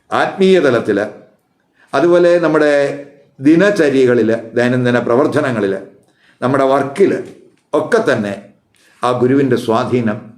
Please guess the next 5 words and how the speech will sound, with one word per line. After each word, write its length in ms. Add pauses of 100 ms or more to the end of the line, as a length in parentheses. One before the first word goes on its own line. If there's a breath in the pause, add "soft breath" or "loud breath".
(120)
കൂടുന്ന 720
സമയമായിരിക്കും. 680 (760 soft breath)
അതുപോലെ 720 (180)
പ്രത്യേകിച്ച് 480
നമുക്ക് 400